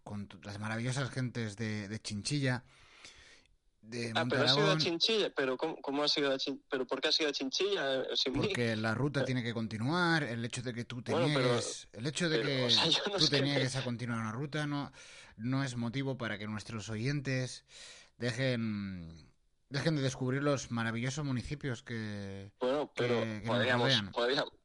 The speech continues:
Speaker 2: podríamos haber esperado, mm, diez días a que yo, mm, me recupere de, de, del covid, que
Speaker 1: Bueno.
Speaker 2: pueda salir de este confinamiento, que estoy confinado en una gasolinera desde el miércoles pasado.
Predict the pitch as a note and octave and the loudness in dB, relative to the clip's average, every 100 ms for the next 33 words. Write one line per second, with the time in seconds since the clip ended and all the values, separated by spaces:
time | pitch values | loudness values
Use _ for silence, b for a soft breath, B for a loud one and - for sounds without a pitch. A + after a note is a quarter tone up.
0 | _ - _ B B - A#2 C3+ C3 - | _ -20 _ B B -2 0 2 2 2
1 | A#2+ C#3 - - A2+ - A2+ B2+ C3+ A2+ | 2 0 -2 -4 -4 -2 0 2 2 0
2 | - - - A2+ A2+ A2 B2 C3+ C#3+ D3+ | -4 -16 -12 -8 -4 -4 -2 0 2 2
3 | E3 G3 - A#2+ A#2 A#2+ B2 C3 - - | 2 0 0 -2 -2 0 2 2 -2 -6
4 | A#2+ A#2 A2+ A2+ A2+ A2+ A2 G#2 - - | -4 -2 0 -2 -2 -2 -4 -6 -10 -8
5 | A#2 B2 B2 B2+ A#2 D3+ D3 A#2+ A#2 A2+ | -4 -2 -2 -4 -4 -2 0 -2 -4 -6
6 | A2+ A2 A2 D#3+ E3 F3+ G#3+ - - - | -6 -8 -6 -4 -2 -2 -4 -10 -20 -12
7 | A#2+ A#2 C#3 C#3 B2+ - - B2+ D3 C3+ | -10 -6 -4 -2 -2 -2 -2 -2 -4 -4
8 | C3+ C#3 B2+ - A#2+ A#2 C#3+ D#3+ C#3+ A#2 | -6 -6 -8 -6 -6 -4 -4 -6 -6 -8
9 | - C#3 C3 C#3 C#3 C3+ B2+ B2 - B2 | -8 -8 -8 -6 -6 -4 -4 -4 -6 -6
10 | C3 C#3+ A#2+ A2+ A2+ A2+ D3+ E3 C#3 C3+ | -6 -4 -6 -8 -10 -6 -6 -6 -8 -8
11 | - C3+ - D#3 D#3 | -8 -8 -6 -4 -6